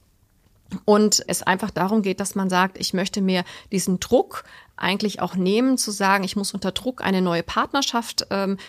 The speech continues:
finden, aufbauen und eigentlich damit auch den Partner auch subtil unter Druck setzen, dass ein Kinderwunsch doch ziemlich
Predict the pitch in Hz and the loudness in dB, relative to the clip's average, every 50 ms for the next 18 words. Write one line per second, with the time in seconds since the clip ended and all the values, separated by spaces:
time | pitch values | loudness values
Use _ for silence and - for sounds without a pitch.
0 | - _ - - - 262 302 381 - - - 233 - - 175 180 180 262 - _ | -20 _ -14 2 4 4 4 4 2 -2 -2 -2 2 4 4 4 4 2 0 _
1 | - 208 214 220 220 226 233 - - 196 180 - - - 180 214 220 220 - - | 4 6 6 8 6 6 4 4 2 -2 -2 2 2 2 2 2 0 -2 -2 0
2 | 180 190 196 - - - - 180 175 - - 208 226 269 - - 247 214 - - | 0 0 0 -2 -4 -6 -4 -6 -6 -4 -4 -4 -4 -2 0 2 2 2 2 2
3 | - 180 185 - - _ _ _ _ 196 175 208 202 _ - 262 311 403 233 208 | 2 0 -2 -4 -18 _ _ _ _ -2 -2 -2 -4 _ -2 -2 0 0 0 -2
4 | 208 185 - - 247 247 - - 202 208 - - 220 208 190 190 185 - - 170 | -2 -4 -2 -4 -4 -2 -2 -2 -2 -4 0 0 0 0 0 -2 -4 -2 -2 -2
5 | 180 190 185 - - 240 240 240 196 185 208 - - - 175 - - - - 247 | 0 0 -2 0 0 2 2 2 2 0 -2 -2 -2 -4 -6 -4 -2 0 2 4
6 | 233 220 208 - - | 4 2 2 -2 -12